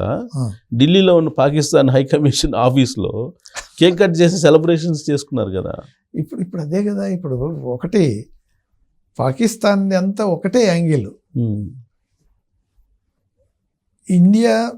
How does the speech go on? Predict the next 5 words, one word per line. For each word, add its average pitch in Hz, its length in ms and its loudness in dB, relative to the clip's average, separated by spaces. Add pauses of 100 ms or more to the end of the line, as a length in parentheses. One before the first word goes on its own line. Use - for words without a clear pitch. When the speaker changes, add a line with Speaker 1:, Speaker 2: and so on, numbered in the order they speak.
(800)
Speaker 1:
ప్రోగ్రెస్ 185 380 4
అవుతున్నది, 123 500 -2 (1600)
కాశ్మీర్ 220 500 2
నార్మల్సీ 180 460 2
అవుతున్నది, 123 500 -2